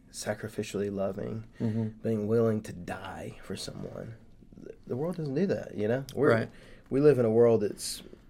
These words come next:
Speaker 1: full, filled with malice and, um,
Speaker 2: Selfishness.
Speaker 1: getting,
Speaker 2: Yeah.
Speaker 1: yeah, getting, uh, back at each other.
Speaker 2: Mm-hmm.
Speaker 1: It's not filled with this kind of, uh, verse twenty-one, submitting to one another out of,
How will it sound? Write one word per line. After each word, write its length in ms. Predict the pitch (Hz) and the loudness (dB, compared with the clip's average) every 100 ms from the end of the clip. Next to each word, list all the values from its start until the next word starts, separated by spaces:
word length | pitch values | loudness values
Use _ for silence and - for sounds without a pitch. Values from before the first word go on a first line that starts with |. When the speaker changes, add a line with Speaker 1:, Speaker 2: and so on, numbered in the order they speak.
| - | -20
Speaker 1:
full, 400 | - 117 113 107 | -2 2 2 2
filled 240 | - 120 104 | 2 4 4
with 160 | 95 | 2
malice 680 | 107 107 120 143 135 - - | 2 6 10 10 8 4 -8
and, 540 | - 92 82 90 98 98 - - - - - | -10 -12 -10 -10 -10 -12 -18 -20 -20 -20 -16
um, 440 | 101 - 50 104 123 151 | -12 -8 -8 -8 -10 -14
Speaker 2:
Selfishness. 600 | 151 - 110 - 110 113 | -10 -4 -4 -4 -4 4
Speaker 1:
getting, 500 | 123 131 123 123 117 113 | 6 8 8 4 2 2
Speaker 2:
Yeah. 60 | 113 104 95 - | 2 2 -2 -6
Speaker 1:
yeah, 80 | 110 | 0
getting, 600 | 123 117 110 107 - - - - | 4 4 2 -2 -8 -18 -20 -10
uh, 200 | 98 95 | -8 -6
back 380 | 90 110 110 117 | -4 0 0 2
at 140 | 135 - | -2 -2
each 260 | 131 123 | -6 0
other. 320 | 131 131 135 123 | 0 2 0 -2
Speaker 2:
Mm-hmm. 360 | 107 107 104 104 - - - - - - - - - - - | -4 -4 -6 -8 -16 -20 -20 -20 -20 -20 -20 -20 -20 -20 -14
Speaker 1:
It's 140 | - | -6
not 180 | 104 107 | -6 -2
filled 320 | 123 113 104 | 2 2 2
with 520 | 101 107 117 113 - | 0 0 0 -4 -6
this 240 | 131 113 - | -2 -2 -4
kind 260 | 127 98 | -6 -6
of, 360 | 98 95 - - - - - - - | -6 -8 -10 -16 -20 -20 -20 -20 -14
uh, 280 | 110 - - - | -10 -10 -10 -10
verse 220 | 113 110 | -2 -2
twenty-one, 500 | - 107 107 104 104 | 0 -2 -2 -2 -4
submitting 560 | - - 104 110 104 107 | -6 -4 -2 0 0 -2
to 120 | - | -4
one 200 | 95 101 | -6 -4
another 340 | 101 98 98 95 | -6 -6 -4 -2
out 80 | 107 | 0
of, 200 | 104 | -2